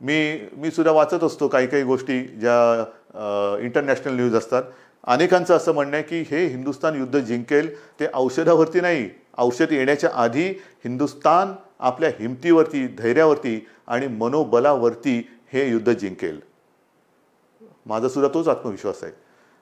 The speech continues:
शेवटी आत्मविश्वास, आत्मविश्वास असेल तर समोर संकटाचा पहाड जरी असला तरी तो पहाड आपण जमीनदोस्त करू शकतो आणि तो करणार, एवढा आत्मविश्वास आपल्यामध्ये आहे आणि त्या आत्मविश्वासाच्या बळावरतीच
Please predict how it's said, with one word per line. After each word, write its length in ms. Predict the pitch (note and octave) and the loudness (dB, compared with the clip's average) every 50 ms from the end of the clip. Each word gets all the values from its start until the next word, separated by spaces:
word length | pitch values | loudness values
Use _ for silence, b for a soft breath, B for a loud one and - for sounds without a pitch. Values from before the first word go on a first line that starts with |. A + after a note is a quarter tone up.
| b b - | b b -2
शेवटी 220 | B2 A#2+ A#2+ C#3+ | 0 2 4 4
आत्मविश्वास, 920 | C3 B2 B2 - - D#3 F3 F3 D#3+ D#3 - - C#3 A2 G2 G2 - - - | 4 4 4 2 0 0 0 2 2 2 0 2 2 2 2 0 -2 -8 -4
आत्मविश्वास 600 | - A#2+ A#2+ - - E3 D#3+ B2+ D#3+ E3 D3 - | -2 -2 -2 -2 -2 -4 -4 -2 0 0 0 2
असेल 560 | D#3 D3+ - E3+ D#3+ E3+ F3 E3+ B B B B B B B B _ _ _ _ _ _ _ _ _ - - | 2 0 2 2 2 2 2 -2 B B B B B B B B _ _ _ _ _ _ _ _ _ -2 0
तर 80 | - | 0
समोर 460 | A2+ - D3 C#3+ C#3 D3 D#3 E3 D#3+ D#3+ - - - - - - | 0 2 0 2 4 4 4 4 2 0 -4 -12 -18 -20 -10 -4
संकटाचा 500 | - C3+ C3+ C3 D3+ C#3+ D3+ D3+ D3 E3 | -2 -2 0 0 0 2 2 2 2 0
पहाड 500 | C#3+ - - - C3+ B2 C3+ D#3 F#3+ G#3 | -2 -2 0 0 2 4 4 4 4 4
जरी 220 | G3 G#3+ G#3 G3+ F#3+ | 4 4 4 4 4
असला 420 | D#3+ - - C#3 A#2+ A2+ A2 A2+ A2+ B B B B B - C#3 | 2 2 2 0 0 2 0 0 -4 B B B B B -4 -2
तरी 160 | C3 C#3 D3+ | -2 0 0
तो 140 | D3+ E3 D#3 | -2 -2 -4
पहाड 400 | D#3+ - D3 A#2+ B2 C#3 D3 D#3 - | -2 -2 -2 0 2 0 0 0 -2
आपण 300 | B2+ A#2+ C3+ C3+ C#3 A#2+ | -4 -2 -2 -4 -4 -2
जमीनदोस्त 640 | G#2 A#2 A#2+ B2+ C3+ C3 A#2+ A#2+ A#2+ A#2 - - | -2 -2 0 -2 -4 -6 -4 -4 -4 -4 -4 -8
करू 320 | B2 B2 A#2 A2 A2+ A#2+ A#2 | -6 -4 -4 -4 -4 -4 -6
शकतो 720 | - - A2 - - - - B2+ A#2 G#2+ F#2+ F2+ F2 - - | -6 -6 -6 -6 -8 -6 -2 -2 0 0 0 -4 -6 -8 -10
आणि 180 | G#2+ A2 A#2+ A#2+ - | -8 -6 -6 -4 -4
तो 60 | C#3+ | -4
करणार, 480 | C3 - A#2+ A2 A2 A#2 A#2+ A2+ G2+ | -2 0 0 2 2 4 4 4 2
एवढा 320 | G2 G2+ A2 A2+ B2 B2+ A#2 | 2 2 0 2 2 4 2
आत्मविश्वास 600 | G#2+ - - C3+ B2 A#2 A2 - C#3+ D#3 D#3 - | 2 0 -4 -6 -6 -4 -2 2 2 2 2 2
आपल्यामध्ये 400 | C#3 - C3 B2+ A#2+ A#2+ G#2+ A2 | 0 -2 -2 -2 -2 0 0 2
आहे 360 | G#2+ G#2+ A2+ G#2+ G2 F#2 B B B B B B B | 2 2 2 0 -4 -4 B B B B B B B
आणि 120 | A2 A2+ A2+ | -6 -6 -2
त्या 100 | - B2+ - | -2 0 0
आत्मविश्वासाच्या 1000 | G#2+ G#2 - - C#3 C#3 C3+ A#2+ - C#3 C3+ C3 B2 - C3+ A#2+ A#2+ - B2+ A#2 | 0 0 0 -2 -6 -6 -6 -4 -2 0 0 0 0 0 -2 -2 0 0 0 0
बळावरतीच 760 | G#2 A2 A2 B2 B2+ C3+ C3+ C3+ - - G4 F#4+ - - | 2 2 4 4 4 4 2 2 2 0 0 0 0 -10